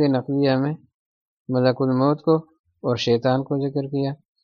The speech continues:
اور دلائل عقلیہ میں سورج اور چاند کو ذکر کیا، اور اس پر مزید الزامی طور پر یہ کہا کہ جو لوگ ان کے حاضر ناظر ہونے کے قائل ہیں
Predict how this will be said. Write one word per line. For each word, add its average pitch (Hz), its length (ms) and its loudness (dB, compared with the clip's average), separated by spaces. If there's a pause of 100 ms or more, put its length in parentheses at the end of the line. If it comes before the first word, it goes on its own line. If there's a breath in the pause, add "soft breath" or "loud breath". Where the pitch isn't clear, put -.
(180)
اور 127 120 4
دلائل 127 440 2
عقلیہ 123 420 0
میں 139 260 -4
سورج 135 460 0
اور 117 160 2
چاند 127 280 0
کو 147 120 -2
ذکر 139 300 -4
کیا، 131 300 -2 (560)
اور 131 240 8
اس 139 220 -4
پر 151 160 2
مزید 143 320 0
الزامی 123 500 2
طور 139 220 -2
پر 135 120 -2
یہ 127 180 -4
کہا 123 340 -2
کہ 127 200 -4
جو 143 220 0
لوگ 143 220 0 (120)
ان 143 200 0
کے 175 160 0
حاضر 139 280 2
ناظر 127 340 -2
ہونے 123 260 -2
کے 120 160 -8
قائل 113 320 -4
ہیں 123 140 -4